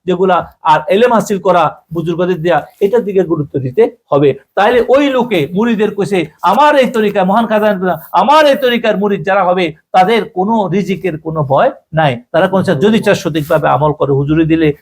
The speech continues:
মন থেকে গ্রহণ করে।" এই জন্য আমরা যারা এই তরিকার সাথে সংশ্লিষ্ট আছি, কোনো আউলিয়া আল্লাহর সাথে যদি সত্যিকার অর্থে তাদের কথা ফলো করি, তাদেরকে অনুসরণ করি, ইনশাআল্লাহুল আজিজ আমাদের কোনো রকমের দুনিয়াবি আখেরাতে কোনো সমস্যা হওয়ার কথা নয়। কারণ আমরা প্রকৃত কোরআন এবং হাদিসের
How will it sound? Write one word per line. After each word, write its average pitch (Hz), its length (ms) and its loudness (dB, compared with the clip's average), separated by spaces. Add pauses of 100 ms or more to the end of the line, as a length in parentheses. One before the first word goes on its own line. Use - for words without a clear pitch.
(140)
মন 143 160 0
থেকে 147 220 -2
গ্রহণ 139 260 0
করে।" 135 220 2 (200)
এই 160 100 0
জন্য 220 160 4
আমরা 190 200 0
যারা 185 220 4 (220)
এই 190 140 0
তরিকার 175 340 -2
সাথে 165 220 -10
সংশ্লিষ্ট 165 460 -8
আছি, 170 200 0
কোনো 302 180 0
আউলিয়া 247 280 2
আল্লাহর 202 180 2
সাথে 202 180 -10
যদি 180 220 -6
সত্যিকার 254 500 -2
অর্থে 240 140 -2
তাদের 196 260 -2
কথা 180 220 -4
ফলো 180 240 -2
করি, 196 200 0 (240)
তাদেরকে 185 300 0
অনুসরণ 190 340 2
করি, 202 200 2 (280)
ইনশাআল্লাহুল 165 720 0
আজিজ 160 300 2 (280)
আমাদের 143 360 0
কোনো 262 280 0
রকমের 190 380 0
দুনিয়াবি 151 440 0
আখেরাতে 139 400 -2
কোনো 131 180 -10
সমস্যা 135 420 -4 (280)
হওয়ার 185 220 2 (200)
কথা 190 220 0
নয়। 214 120 0
কারণ 185 180 -2
আমরা 170 280 0
প্রকৃত 240 400 -4
কোরআন 196 420 0
এবং 175 180 0
হাদিসের 214 460 0